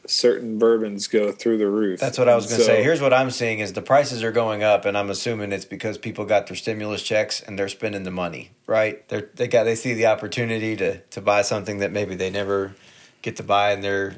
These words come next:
Speaker 2: in their area, and everybody wants them Wellers, right? So they gotta go get 'em.
Speaker 1: Yeah, I think it's that, and I think it's a little bit of, uh, fomo, right?
Speaker 2: Oh,
Speaker 1: So
Speaker 2: yeah.
Speaker 1: people got this big fear of missing out, and if something is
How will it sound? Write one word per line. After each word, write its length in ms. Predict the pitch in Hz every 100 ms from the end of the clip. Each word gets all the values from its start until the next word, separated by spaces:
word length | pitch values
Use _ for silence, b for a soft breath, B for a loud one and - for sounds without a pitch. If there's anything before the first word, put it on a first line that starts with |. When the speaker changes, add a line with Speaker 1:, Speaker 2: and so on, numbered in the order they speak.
| _
Speaker 2:
in 120 | 104
their 180 | 104 101
area, 540 | 104 104 104 104 101 101 _ _ _ _
and 420 | 98 98 90 90 - _ _
everybody 320 | 110 104 104
wants 220 | 110 104
them 160 | 113 104
Wellers, 540 | 107 101 95 95 -
right? 440 | - 107 110 - -
So 400 | - 104 101 - b b _
they 100 | 110
gotta 180 | 107 101
go 140 | 104
get 200 | 101 107
'em. 200 | 101 95 - b b
Speaker 1:
Yeah, 340 | 147 180 170
I 40 | 135
think 220 | - 175
it's 120 | 127
that, 200 | 135 135
and 80 | 117
I 20 |
think 160 | 110 123
it's 140 | 110
a 40 | 120
little 160 | 120
bit 140 | 113 110
of, 220 | 104 98
uh, 240 | 98 92 85
fomo, 580 | - 110 104 98 87 90 _ -
right? 420 | 101 101 104 - _ b b -
Speaker 2:
Oh, 100 | 127
Speaker 1:
So 40 |
Speaker 2:
yeah. 100 | 107
Speaker 1:
people 180 | 101 127
got 160 | 123 113
this 160 | 107
big 360 | 113 113 120 113
fear 260 | - 117 113
of 80 |
missing 300 | 110 107 107
out, 380 | 101 104 104 - -
and 480 | 98 95 95 95 - -
if 180 | - 113
something 320 | - 131 131
is 300 | 120 104 -